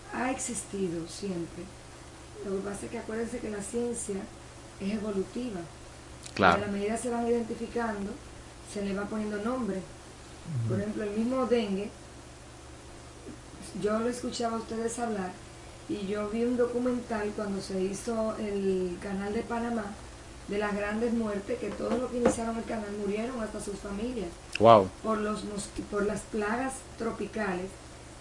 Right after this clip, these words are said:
Speaker 1: Y el, el dengue es una plaga tropical,
Speaker 2: Sí.
Speaker 1: porque se da en el trópico por el tema de las lluvias.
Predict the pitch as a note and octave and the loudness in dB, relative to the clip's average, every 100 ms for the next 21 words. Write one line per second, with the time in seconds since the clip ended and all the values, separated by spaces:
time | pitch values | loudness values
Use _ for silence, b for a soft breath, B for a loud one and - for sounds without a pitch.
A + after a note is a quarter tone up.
0 | - A3+ A3 A3 G#3+ G#3 - - - - | -4 0 2 2 2 0 -4 -12 -16 -14
1 | - - - - - G#3 G3+ C4+ C4+ G#3 | -14 -14 -16 -14 -4 -2 4 6 6 4
2 | G#3 A#3 A3+ A3 G3+ G3 B3 C4 F#3 E3+ | 2 2 2 2 0 0 0 -2 -4 -4
3 | - F3 E3 D3+ - G2+ - - - G3 | -6 -6 -2 4 8 8 6 -4 -4 -2
4 | G#3+ G#3 G3+ G3+ A3 B3 G#3+ A3 A3+ A#3 | 0 0 0 0 2 2 2 0 0 0
5 | B3+ B3+ B3+ G#3+ F#3+ F3+ G3+ G3+ A3 A3 | -2 0 0 0 0 0 -2 0 0 0
6 | G3+ D#3 - G3+ A#3+ F#3 E3 | -2 -4 -4 -2 -2 -2 -4